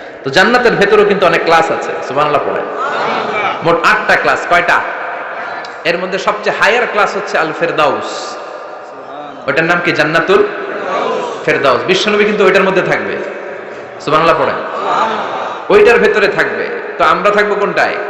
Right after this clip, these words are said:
কথা কয় না। আও, সাহস করে বলেন, আমরাও থাকবো এটাতে। সবাই যদি আল্লাহ ওইটাতে রাখে, জান্নাতের কোনো ঘাটতি হবে?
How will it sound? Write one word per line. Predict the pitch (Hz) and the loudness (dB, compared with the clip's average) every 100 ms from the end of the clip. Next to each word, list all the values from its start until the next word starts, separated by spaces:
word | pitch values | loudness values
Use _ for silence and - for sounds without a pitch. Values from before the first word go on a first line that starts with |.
| - - - - - - - - | -8 -10 -12 -12 -12 -14 -12 -6
কথা | 127 156 | 0 0
কয় | 151 131 | 0 -2
না। | 107 120 | -2 2
আও, | 165 | 2
সাহস | 165 175 214 208 | 4 4 4 4
করে | 214 214 | 4 4
বলেন, | 208 214 | 4 4
আমরাও | 202 208 247 - | 2 4 2 2
থাকবো | 202 202 | 0 2
এটাতে। | 175 - - - - - - - - 247 226 226 - - - | 0 0 -4 -6 -8 -8 -8 -6 -8 -6 -8 -8 -12 -12 -2
সবাই | 185 214 233 | 2 4 4
যদি | 226 226 | 2 4
আল্লাহ | 214 214 | 2 2
ওইটাতে | 208 202 208 | 2 0 0
রাখে, | 220 220 185 139 170 | 0 0 0 -2 -2
জান্নাতের | 170 180 175 | -2 -4 -4
কোনো | 190 | -4
ঘাটতি | 175 165 - 202 | -2 -2 2 2
হবে? | 196 | 4